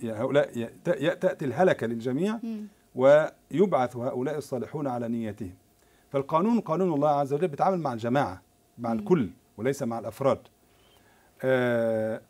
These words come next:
Speaker 1: ثم إن هؤلاء الصالحين عليهم أن يأمروا بالمعروف وعليهم أن ينهوا عن المنكر وأن يقوموا بالإصلاح. ولذلك قال الله سبحانه وتعالى: "وما كان ربك مهلك القرى بظلم وأهلها مصلحون."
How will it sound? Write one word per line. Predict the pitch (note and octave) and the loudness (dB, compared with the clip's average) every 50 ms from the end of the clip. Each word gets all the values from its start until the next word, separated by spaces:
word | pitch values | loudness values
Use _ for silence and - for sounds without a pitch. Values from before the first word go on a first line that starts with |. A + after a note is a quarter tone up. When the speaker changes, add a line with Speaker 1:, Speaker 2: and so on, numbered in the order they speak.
| _ | _
Speaker 1:
ثم | - G3 G3+ F#3 F#3 | -2 0 0 2 2
إن | G3 A3 A3 G3+ | 2 2 2 2
هؤلاء | F3+ G3 G#3 F#3 F3+ E3+ E3+ D3 | 2 2 2 2 0 -2 -2 -2
الصالحين | C#3 - - B2 A2+ G#2 F2+ - A2 A2 A2 A2+ - - | -4 -6 -6 -6 -6 -6 -6 -8 -8 -8 -8 -8 -10 -8
عليهم | - A#2+ B2+ D#3 E3+ E3 D#3+ | -6 -2 -2 0 0 -2 -2
أن | - C3 B2+ B2 | -2 -2 -2 -2
يأمروا | A#2+ - C3+ D#3 D#3 C#3 | -2 -2 -4 -4 -2 0
بالمعروف | B2+ B2 A#2 A2 A#2 A#2 B2+ D#3 D#3 - - _ _ _ _ _ _ _ _ _ - | 0 0 0 0 0 -2 -2 -4 -6 -8 -16 _ _ _ _ _ _ _ _ _ -12
وعليهم | G#2+ G#2+ B2 C3 C3 C3+ | -8 -4 -4 -4 -4 -4
أن | - A#2 | -4 -4
ينهوا | A#2+ C3+ C#3 B2+ A#2 A2+ G2 | -2 -2 -2 -2 -4 -6 -8
عن | G#2 A2 | -6 -6
المنكر | A2 A#2 C3 C3+ C3+ D3+ D#3 - _ _ _ _ _ _ _ _ _ - | -4 -4 -4 -4 -4 -6 -8 -10 _ _ _ _ _ _ _ _ _ -10
وأن | - C3+ | -6 -4
يقوموا | C3 B2+ A#2 - - E3 D#3+ C#3+ B2 | -4 -4 -4 -4 -6 -6 -6 -4 -4
بالإصلاح. | B2 B2 B2 B2 - - A#2+ - - - - - _ _ _ _ _ _ _ _ _ _ - | -4 -4 -6 -8 -10 -6 -2 -2 -2 -2 -6 -16 _ _ _ _ _ _ _ _ _ _ -10
ولذلك | A2+ A#2 A#2+ D3 E3+ E3+ | -8 -6 -2 -2 -2 0
قال | - F#3 F3+ | 4 4 4
الله | E3+ E3 E3+ E3 | 4 4 0 -2
سبحانه | - - - D#3 D#3 | -4 -8 -8 -8 -6
وتعالى: | D3 C#3 C3 C#3+ D#3+ F3 F#3 F#3 - _ _ _ _ _ - | -6 -4 -2 -2 0 0 -2 -4 -6 _ _ _ _ _ -6
"وما | - A#2+ C3 C3 | -2 -2 0 0
كان | C3+ - F#3+ F#3 F3 | 2 4 4 4 4
ربك | D3+ C#3+ B2+ C3 C#3+ C3+ - | 4 0 0 0 -2 -6 -6
مهلك | A2 G#2 G#2+ G#2+ A2 A2+ C3 E3 E3 - | -6 -6 -6 -6 -6 -6 -4 -4 -4 -4
القرى | C#3+ B2 - - D#3+ D3+ A#2+ G#2 G2 | -4 -6 -6 -6 -4 -2 -2 -2 -2
بظلم | G#2 A#2 A2 B2 E3+ F3+ F3 F3 F3 E3 D3 | -4 -8 -6 -4 -2 -2 -2 -2 -4 -4 -4
وأهلها | B2+ C3+ B2 A#2 C#3+ F3 F3+ G3 G3+ G#3 F#3+ - _ _ _ _ _ _ _ D3+ C#3 | -4 -6 -6 -6 -4 -4 -4 -4 -4 -6 -8 -12 _ _ _ _ _ _ _ -8 -2
مصلحون." | F3 G#3 G3+ - E3+ E3+ - - F#3+ F#3 C#3+ G#2 F#2 | -2 -2 -2 -2 -4 -6 -2 2 4 4 4 2 0